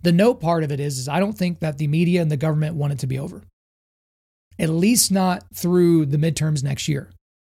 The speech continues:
Because if they can fear porn their way into keeping the House and the Senate here in the United States, I think they would, absolutely. I think there's a lot of chicanery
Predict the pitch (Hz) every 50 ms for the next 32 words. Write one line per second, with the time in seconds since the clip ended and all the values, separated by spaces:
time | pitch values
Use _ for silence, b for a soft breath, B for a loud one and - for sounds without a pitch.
0 | _ _ _ _ _ _ _ _ _ _ _ _ _ _ _ _ _ _ _ _
1 | - 170 139 175 170 147 165 143 - 175 190 220 214 220 180 131 - - - 175
2 | 185 214 202 - - 190 196 208 220 240 240 220 - - - - 160 165 170 151
3 | 160 165 180 190 175 147 147 - - 175 165 190 165 160 143 117 143 151 165 -
4 | - 156 135 - - 165 170 180 147 131 156 160 156 151 151 151 151 151 143 -
5 | - 175 196 - 180 160 208 220 - 214 208 226 277 277 202 - - 190 202 -
6 | - 214 208 214 247 277 254 - 196 - - - - _ _ _ _ _ _ _
7 | _ _ _ _ _ _ _ _ - 190 214 214 220 202 160 180 160 156 170 180
8 | 214 254 247 208 165 139 120 117 - - _ _ _ _ _ _ _ _ _ _
9 | _ _ _ _ _ _ _ - - - 208 - - 214 208 190 185 160 135 117
10 | -